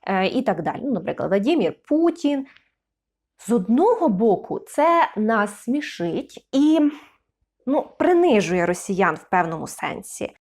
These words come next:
Але давайте все-таки звернемося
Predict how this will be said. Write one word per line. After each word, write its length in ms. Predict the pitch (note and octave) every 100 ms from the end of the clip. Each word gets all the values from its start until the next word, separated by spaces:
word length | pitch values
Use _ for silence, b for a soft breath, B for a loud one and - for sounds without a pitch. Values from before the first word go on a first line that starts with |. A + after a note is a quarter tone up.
| _ _ _ _
Але 380 | A3 B3+ E4+ F4 -
давайте 440 | G3+ G3 B3+ D5 C5+
все-таки 480 | - E4 D#4+ D4+ A#3+
звернемося 840 | G#3 G3+ F#3 C4+ G4+ F#4+ - E4+